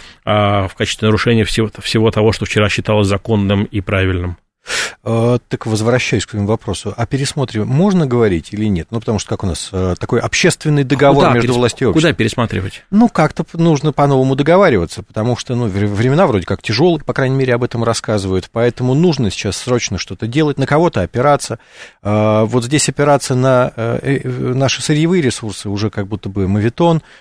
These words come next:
Speaker 2: Нужно, наверное, сейчас заново переговорить с бизнес-сообществом, что-то ему пообещать, не знаю.
Speaker 1: Ну, слушайте, с ним каждый год разговаривают, и не по одному разу, принципиально же, наверное,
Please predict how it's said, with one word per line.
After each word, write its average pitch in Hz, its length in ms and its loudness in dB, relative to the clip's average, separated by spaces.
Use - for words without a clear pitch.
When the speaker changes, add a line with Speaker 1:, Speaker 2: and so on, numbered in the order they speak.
Speaker 2:
Нужно, 139 420 2
наверное, 101 640 2
сейчас - 500 -6
заново 107 400 2
переговорить 98 440 -2
с 90 40 -8
бизнес-сообществом, 101 720 -4
что-то - 240 -10
ему 85 160 -2
пообещать, 110 360 -4
не 156 100 2
знаю. 143 300 0
Speaker 1:
Ну, 269 120 -2
слушайте, - 280 -2
с - 80 -10
ним 240 120 0
каждый 233 220 -2
год 202 180 2
разговаривают, 165 520 2
и 123 40 2
не 123 80 2
по 120 100 0
одному 123 300 4
разу, 135 200 2
принципиально 110 540 0
же, 101 100 2
наверное, 107 360 4